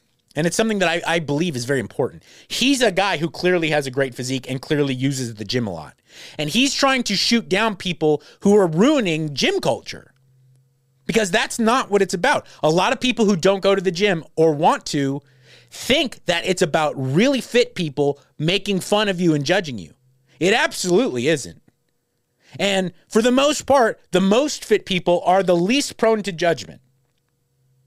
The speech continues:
And that goes across the board. I've never gone into a Muay Thai gym and seen some guy who was, like, a Lumpini stamp-, cha-, champion, uh,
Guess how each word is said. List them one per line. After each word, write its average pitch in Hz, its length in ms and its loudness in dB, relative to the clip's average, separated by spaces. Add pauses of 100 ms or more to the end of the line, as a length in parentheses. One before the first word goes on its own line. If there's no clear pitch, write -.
(3500)
And 175 140 0
that 247 160 -2
goes 269 220 4
across 220 420 0
the 185 120 -2
board. 160 340 0 (960)
I've 175 180 0
never 240 640 2 (240)
gone 208 260 2
into 208 560 0 (200)
a 151 80 0
Muay 233 260 4
Thai 160 200 0
gym 147 360 -4 (220)
and 160 180 -2
seen 247 320 0
some 233 240 0
guy 208 280 0
who 185 180 2
was, 170 240 2
like, 165 160 0
a 156 80 4
Lumpini 196 560 0
stamp-, 208 400 -2 (240)
cha-, 208 280 -2
champion, 180 440 -2 (200)
uh, 147 280 4